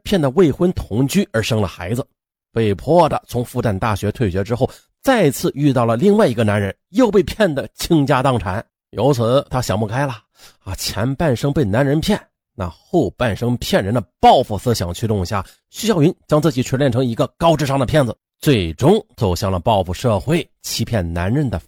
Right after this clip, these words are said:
犯罪之路。二零零九年十二月一日，徐小云被北京市海淀区法院以诈骗罪一审，判处有期徒刑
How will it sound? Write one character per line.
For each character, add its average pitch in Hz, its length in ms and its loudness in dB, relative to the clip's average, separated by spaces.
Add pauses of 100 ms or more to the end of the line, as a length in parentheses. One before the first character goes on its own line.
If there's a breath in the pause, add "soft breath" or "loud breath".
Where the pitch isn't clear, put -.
犯 87 240 0
罪 90 140 -4
之 80 100 -8
路。 110 180 -4 (1600)
二 226 160 2
零 220 120 6
零 214 140 6
九 170 140 4
年 143 340 4
十 - 160 -6
二 131 180 2
月 104 100 2
一 120 180 0
日， 147 200 -4 (140)
徐 - 220 -2
小 196 180 2
云 190 260 2
被 160 220 2
北 120 240 0
京 202 180 2
市 - 240 -2
海 98 280 -4
淀 113 200 0
区 - 160 -4
法 87 220 -4
院 110 180 0 (120)
以 110 280 -2
诈 151 200 -2
骗 120 240 -2
罪 117 200 -2
一 214 160 -2
审， 90 380 -2 (220)
判 113 200 0
处 107 140 0
有 95 160 0
期 113 140 -4
徒 107 200 -2
刑 110 340 -2